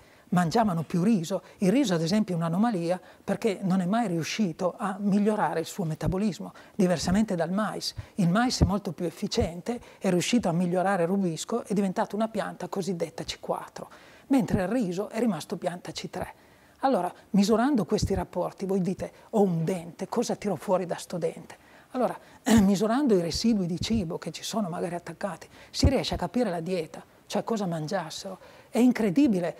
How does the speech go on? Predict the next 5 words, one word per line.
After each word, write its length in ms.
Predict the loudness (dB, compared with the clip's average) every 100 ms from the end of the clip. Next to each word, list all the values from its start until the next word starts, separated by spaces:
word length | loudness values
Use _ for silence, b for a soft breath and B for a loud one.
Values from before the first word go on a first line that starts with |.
| B
cosa 300 | -2 0 0
non 240 | 0 0 2
dice 260 | 0 0
l'analisi 480 | -4 -4 -4 -4 -6
isotopica. 720 | -8 -8 -4 -4 -4 -14 -16